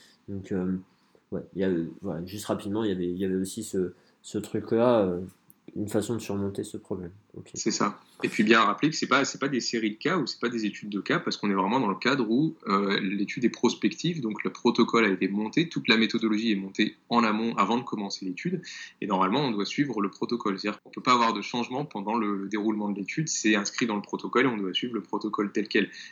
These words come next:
Speaker 2: Alors que l'étude de cas ou la série de cas, bah, c'est, c'est des cas qu'on voit, euh, en, en rétrospective, c'est-à-dire après, parce que justement on a vu un, un cas incroyable chez un patient, parce qu'on a
Speaker 1: Ouais.
Speaker 2: vu un, un effet indésirable ou quoi que ce soit. Euh, et donc c'est pas du tout la même chose.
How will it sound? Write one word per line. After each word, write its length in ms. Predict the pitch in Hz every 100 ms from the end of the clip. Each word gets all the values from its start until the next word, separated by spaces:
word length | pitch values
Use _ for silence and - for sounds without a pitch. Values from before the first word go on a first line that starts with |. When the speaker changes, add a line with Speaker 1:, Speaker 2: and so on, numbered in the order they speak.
| -
Speaker 2:
Alors 180 | 101 -
que 100 | -
l'étude 320 | 98 - 107
de 100 | 104
cas 260 | 92 123 135
ou 100 | 104
la 80 | 92
série 260 | - 101
de 60 | -
cas, 220 | 117 139
bah, 160 | 113 95
c'est, 200 | - 98
c'est 160 | -
des 120 | 98
cas 160 | 92 123
qu'on 160 | - 101
voit, 300 | 110 113 101
euh, 100 | 95 113 107 - - 95
en, 60 |
en 60 | 95
rétrospective, 720 | 104 107 117 - 101 - 156
c'est-à-dire 220 | 117 101 -
après, 440 | 107 - - 131 165 - - - -
parce 180 | 101
que 180 | - 131
justement 320 | 123 98 101
on 120 | 120 101
a 60 |
vu 180 | 98 110
un, 120 | 98 - -
un 40 | 92
cas 140 | 117
incroyable 380 | 107 - 98 104
chez 140 | 104
un 80 | 92
patient, 400 | 101 90 113 131
parce 180 | 95 92
qu'on 180 | - 107
a 40 |
Speaker 1:
Ouais. 60 | 92
Speaker 2:
vu 180 | 98 104
un, 160 | 101 - - - -
un 120 | 98
effet 200 | 104 -
indésirable 800 | 104 98 98 98 92 104 113 -
ou 40 | 98
quoi 140 | 104
que 80 | -
ce 100 | -
soit. 280 | 117 139 - - - - -
Euh, 360 | 95 92 - 78 - - - _ _ -
et 100 | 98
donc 160 | 101 98
c'est 100 | -
pas 100 | 117
du 100 | 120
tout 100 | 123
la 100 | 113
même 120 | 110
chose. 320 | - 95 -